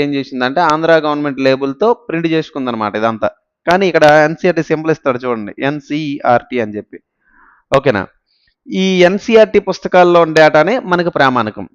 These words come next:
అది ఫిక్స్ అయిపోండి, ఇంక మెంటల్గా ఒకటే గుర్తుపెట్టుకోండి. మీరు ఏ కోచింగ్ సెంటర్కి వెళ్ళండి, లేకపోతే ఏ YouTube ఛానల్లో కానీ, ఏ యాప్లో కోర్స్ ఎక్కడైనా తీసుకోండి, ఎవరు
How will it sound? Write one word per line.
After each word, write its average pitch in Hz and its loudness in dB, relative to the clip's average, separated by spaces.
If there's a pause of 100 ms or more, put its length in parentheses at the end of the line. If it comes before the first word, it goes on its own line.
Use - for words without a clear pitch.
(160)
అది 139 0 (120)
ఫిక్స్ 175 -6
అయిపోండి, 143 -2
ఇంక 113 -6
మెంటల్గా 185 4
ఒకటే 175 0
గుర్తుపెట్టుకోండి. 147 -2 (120)
మీరు 135 -4
ఏ 135 2 (120)
కోచింగ్ 147 -6
సెంటర్కి 127 -6
వెళ్ళండి, 120 -2
లేకపోతే 127 -4 (100)
ఏ 139 -2
YouTube 135 -10
ఛానల్లో 117 -6
కానీ, 110 -6 (220)
ఏ 143 0 (100)
యాప్లో 131 -4
కోర్స్ 123 -8
ఎక్కడైనా 147 -2 (100)
తీసుకోండి, 117 -8 (600)
ఎవరు 143 0